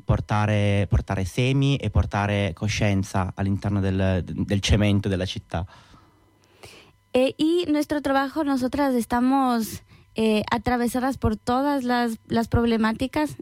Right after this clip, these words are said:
Speaker 2: eh, y las luchas sociales, ambientales, todo lo que exista, y creo que eso es lo, lo más potente que podemos hacer en nuestro espacio chiquito.
Speaker 1: Ehm,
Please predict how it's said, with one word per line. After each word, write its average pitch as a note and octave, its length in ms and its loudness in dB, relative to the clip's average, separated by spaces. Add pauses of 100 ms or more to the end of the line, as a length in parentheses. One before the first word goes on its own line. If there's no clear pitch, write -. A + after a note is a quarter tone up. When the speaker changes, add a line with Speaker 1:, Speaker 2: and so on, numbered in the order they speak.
(120)
Speaker 2:
eh, G3+ 280 2
y A3 40 4
las G#3+ 180 2
luchas A#3 340 -2
sociales, A#3 720 0
ambientales, A3 720 0 (300)
todo B3+ 180 2
lo B3+ 120 2
que A#3 100 -6
exista, B3+ 380 -2
y C4+ 120 0
creo B3+ 260 0
que A#3+ 200 0
eso A#3+ 180 2
es B3 80 2
lo, A3 240 2 (280)
lo A#3 140 2
más A#3 200 2
potente A3 440 0
que G#3+ 120 -2
podemos G#3+ 460 2
hacer A3 420 0
en A3 160 2
nuestro G3 280 2
espacio G3+ 360 0
chiquito. - 440 -6 (680)
Speaker 1:
Ehm, A2 840 4